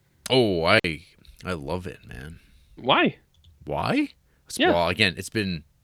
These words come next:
Speaker 1: a long, long time since I've seen it.
Speaker 2: Mm-hmm.
Speaker 1: I f-, I just like the, 'cause he is, a lot of ways, the ultimate sad bastard. He's, he's
Speaker 2: They,
Speaker 1: kind of
Speaker 2: these
Speaker 1: the
Speaker 2: are both sad bastard
Speaker 1: well, the,
Speaker 2: movies.
Speaker 1: but he's like, I don't know, he's way more, like, relatably pathetic because he's more of
Speaker 2: Mm-hmm.
Speaker 1: a creative type rather than, like, a man who wants to be, like,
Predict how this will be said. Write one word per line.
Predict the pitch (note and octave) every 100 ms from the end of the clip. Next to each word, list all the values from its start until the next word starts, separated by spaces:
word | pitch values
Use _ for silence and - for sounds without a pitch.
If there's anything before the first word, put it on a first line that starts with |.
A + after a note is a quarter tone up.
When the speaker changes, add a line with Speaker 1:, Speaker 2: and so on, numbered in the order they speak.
| _ _
Speaker 1:
a | D#2+
long, | D2+ E2 F2+
long | D#2+ D#2+
time | E2 D#2+
since | D#2
I've | C#2
seen | G2 F2+
it. | - - - - - -
Speaker 2:
Mm-hmm. | B2 D3+ - _ _ _ _
Speaker 1:
I |
f-, | - - -
I | C#3+
just | D3 A#2+ D3
like | G3+ -
the, | A#2+ - - -
'cause | B2
he | - F#3+ C3
is, | C3 B2+ G#2+ - -
a | -
lot | A2
of | C3
ways, | A2+ A2+ A2 F2+
the | F2+ E2+ -
ultimate | G#2 - A#2+
sad | - A2 A2+ G2+
bastard. | G2 G#2+ - B2 B2+ A#2+ - - - -
He's, | G#2+
he's | A2+ D#3
Speaker 2:
They, | E3
Speaker 1:
kind | C3
of | B2+
Speaker 2:
these | A3
Speaker 1:
the | A3
Speaker 2:
are |
both | D3+ G#3
sad | - B2+ A#2
bastard | A#2 G#2+ - A#2+
Speaker 1:
well, | A#2+
the, | A2
Speaker 2:
movies. | D3 C3+
Speaker 1:
but | D3
he's | - F#3 -
like, | G3+ G#2+ - _ _ -
I | A2
don't | G#2
know, |
he's | G#2+ C#3
way | G2 A2+
more, | C3 B2 A2+
like, | F#2+ -
relatably | F2+ D#2 F#2 G#2+ A#2 A2+
pathetic | A#2+ - B2 C#3 - -
because | - A2+
he's | G2+ F#2+
more | A2
of | A2+
Speaker 2:
Mm-hmm. |
Speaker 1:
a | - -
creative | F2+ G#2 B2+
type | - B2+ C3 -
rather | F#2+ G2 G2
than, | F#2+ F#2
like, | F2
a |
man | E2 E2+ F2+
who | E2+
wants | E2 -
to |
be, | E2 E2+ E2+
like, | C#2+ D2